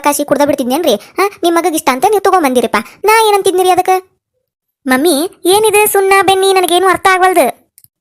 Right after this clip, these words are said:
ಬೇಬಿ, ಒಂದ್ ನಿಮಿಷ ತಡಿ, ನಿನಗ ಅರ್ಥ ಆಗುಲ್ಲ, ನಾ ಎಲ್ಲ ಹೇಳ್ತೇನೆ ಆಮೇಲೆ, ತಡಿ ಒಂದಿಟ. ಬೀಗ್ರ, ಅಷ್ಟಕ್ಕೂ ನೀವು ಬೆನ್ನಿ ತಂದಿರಿ, ನಿಮ್ ಮಗಗೋಸ್ಕರ ತುಪ್ಪ ಮಾಡ್ತಿರೋದನ್ನ ಅಂದಿದ್ರೆ ನಾನು ಖುಷಿನ ಪಡ್ತಿದ್ನಿರಿ. ಎಷ್ಟ್ ಜೀವದಾರವ ತಾಯಿ ಮಗನು ಅಂತೇಳಿ. ನೀವೇನ್ರಿ ಹೆಂಗ್ ಮಾತಾಡಿದ್ರಿ ನನಗ? ನಂಗ್ ಗೊತ್ತಿತ್ರಿ ಅದು ಬೆನ್ನಿ ಅಂತೇಳಿ.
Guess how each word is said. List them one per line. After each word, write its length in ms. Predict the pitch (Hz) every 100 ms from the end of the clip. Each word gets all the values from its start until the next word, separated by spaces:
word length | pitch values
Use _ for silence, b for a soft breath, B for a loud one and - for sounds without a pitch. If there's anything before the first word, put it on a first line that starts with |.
| _
ಬೇಬಿ, 260 | 226 254 277 269
ಒಂದ್ 120 | 277 285
ನಿಮಿಷ 120 | 311
ತಡಿ, 160 | 302 269
ನಿನಗ 200 | 269 247
ಅರ್ಥ 160 | 277 285
ಆಗುಲ್ಲ, 180 | 269 277
ನಾ 100 | 339
ಎಲ್ಲ 120 | 262 285
ಹೇಳ್ತೇನೆ 260 | 277 277 247
ಆಮೇಲೆ, 260 | 269 254 392
ತಡಿ 180 | 262 247
ಒಂದಿಟ. 220 | 226 233 240 _ _ _ _ _ _ _ 247
ಬೀಗ್ರ, 240 | 269 277 254 -
ಅಷ್ಟಕ್ಕೂ 320 | 262 - 311
ನೀವು 180 | 320 311 277 294
ಬೆನ್ನಿ 200 | 277 302
ತಂದಿರಿ, 300 | 302 294 285
ನಿಮ್ 140 | 285
ಮಗಗೋಸ್ಕರ 420 | 269 285 277 277 269 277
ತುಪ್ಪ 140 | 269 277
ಮಾಡ್ತಿರೋದನ್ನ 420 | 277 269 262 254
ಅಂದಿದ್ರೆ 280 | 254 254 254
ನಾನು 180 | 262 285
ಖುಷಿನ 220 | 285 302
ಪಡ್ತಿದ್ನಿರಿ. 400 | 285 262 269 277 - B
ಎಷ್ಟ್ 180 | 240 254
ಜೀವದಾರವ 400 | 247 254 240 240 240
ತಾಯಿ 160 | 247 240
ಮಗನು 260 | 247 240 247
ಅಂತೇಳಿ. 360 | 269 262 277 233 B B
ನೀವೇನ್ರಿ 420 | 359 359 320 277 311
ಹೆಂಗ್ 140 | 330
ಮಾತಾಡಿದ್ರಿ 380 | 330 320 285 269
ನನಗ? 200 | 240 233 285 339 _ _ _ _ _ _ -
ನಂಗ್ 180 | 285 277
ಗೊತ್ತಿತ್ರಿ 360 | 285 302 294
ಅದು 120 | 285 247
ಬೆನ್ನಿ 200 | 277 285
ಅಂತೇಳಿ. 320 | 262 269